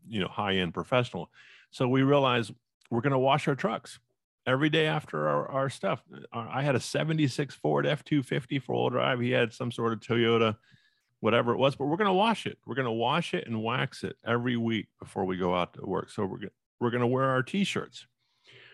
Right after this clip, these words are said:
We're gonna wash our equipment, all of our little tractors and, um, wind blowers and all that, weed eaters and stuff. We're gonna,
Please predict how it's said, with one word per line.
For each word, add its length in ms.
We're 120
gonna 160
wash 340
our 160
equipment, 500
all 220
of 80
our 160
little 400
tractors 640
and, 320
um, 500
wind 360
blowers 500
and 100
all 160
that, 140
weed 220
eaters 240
and 100
stuff. 220
We're 120
gonna, 280